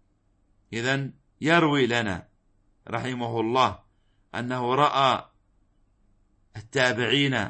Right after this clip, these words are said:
وأتباع التابعين، رأى أتباع التابعين في المدينة يقومون الليل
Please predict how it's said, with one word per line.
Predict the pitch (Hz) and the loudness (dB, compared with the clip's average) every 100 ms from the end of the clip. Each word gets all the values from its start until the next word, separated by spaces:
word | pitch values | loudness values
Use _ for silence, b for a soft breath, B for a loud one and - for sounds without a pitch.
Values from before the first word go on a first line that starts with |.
| - | -8
وأتباع | - 113 107 131 127 | -12 -12 -6 2 2
التابعين، | 113 - 120 120 113 143 127 - - _ _ _ _ _ - | 2 -2 -2 0 0 0 0 -4 -12 _ _ _ _ _ -8
رأى | 123 131 135 139 - | -4 0 0 0 -6
أتباع | - 139 143 123 | -18 -2 2 2
التابعين | 107 - 123 127 120 131 135 95 - _ _ _ | 0 -2 -2 0 0 0 0 -4 -10 _ _ _
في | - | -2
المدينة | 139 135 135 135 147 131 92 - _ _ _ _ _ | -2 0 -2 0 -2 -2 -6 -10 _ _ _ _ _
يقومون | 117 120 139 143 147 156 147 | -6 -4 0 0 2 2 2
الليل | 135 139 147 120 | 2 4 4 2